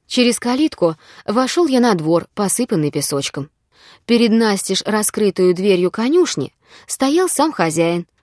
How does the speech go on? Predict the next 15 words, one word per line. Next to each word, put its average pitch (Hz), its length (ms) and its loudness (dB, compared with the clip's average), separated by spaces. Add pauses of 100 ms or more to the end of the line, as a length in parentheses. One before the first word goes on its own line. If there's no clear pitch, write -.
(280)
Человек 330 400 2
уже 214 300 2
не 285 180 4
молодой, 175 680 2 (140)
высокий 202 800 2
и 147 40 -4
толстый, 160 580 -2 (360)
в 226 100 2
заячьем 247 560 2
тулупчике 262 680 0 (220)
с - 180 -2
поднятым 214 520 2
и 220 280 0
подвёрнутым 196 680 0
воротником. 156 640 0